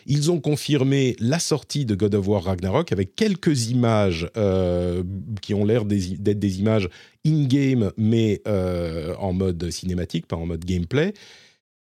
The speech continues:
Et c'est relativement court, hein, ça dure, euh, quoi, vingt secondes, les, les, les images du jeu, vingt, vingt-cinq secondes.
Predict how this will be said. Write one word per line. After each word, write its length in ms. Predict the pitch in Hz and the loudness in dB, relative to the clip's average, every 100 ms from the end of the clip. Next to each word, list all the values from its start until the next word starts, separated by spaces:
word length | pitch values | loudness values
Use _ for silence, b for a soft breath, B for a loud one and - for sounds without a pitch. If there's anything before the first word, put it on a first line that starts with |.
| _ - | _ 0
Et 360 | 123 117 117 113 | 2 4 2 2
c'est 300 | - - 113 | 0 2 2
relativement 640 | 90 120 123 - 117 104 95 | 2 2 2 0 0 2 0
court, 420 | - 160 196 131 | -2 0 2 2
hein, 160 | 151 | 2
ça 200 | 170 92 | 0 0
dure, 480 | 78 82 110 107 90 | -2 0 2 2 0
euh, 160 | 87 80 | -2 -4
quoi, 240 | - 80 | -4 -4
vingt 180 | 73 117 | 0 0
secondes, 380 | 98 117 151 127 | 2 0 0 0
les, 420 | 98 92 90 82 - | 0 2 0 -2 -2
les, 280 | 92 90 | -2 -2
les 300 | 80 87 82 | -2 -4 -4
images 220 | 90 92 90 | -2 -2 0
du 120 | 92 | -2
jeu, 280 | 90 151 190 _ - | 0 0 -2 _ -12
vingt, 140 | 92 104 | -2 0
vingt-cinq 380 | 98 - 104 - | 0 0 -2 0
secondes. 460 | 98 139 196 104 | 0 2 2 -2